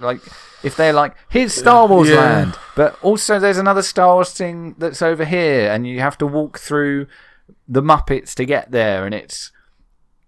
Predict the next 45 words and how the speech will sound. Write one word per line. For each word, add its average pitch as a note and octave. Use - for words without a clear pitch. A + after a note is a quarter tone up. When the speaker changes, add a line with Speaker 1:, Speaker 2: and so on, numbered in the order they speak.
Speaker 1:
I A2+
mean, C3
they, C#3+
they, C#3+
they're C3+
bigging D3
the C3
immersion C3
factor -
up -
so A#2+
much A2+
with G2+
this G2+
Galaxy's G2+
Edge F2+
that F2
it F2+
would F#2+
just -
feel G2
a -
bit F#2
strange E2+
to F#2+
have F#2
this F#2
separate -
Star B2
Wars G2
thing G#2
all F#2+
the G2+
way G#2
over G2+
there. G#2+
I G#2
mean, A2+
I B2
cannot C3
think A#2
of G#2
any A#2
other G#2+
example G2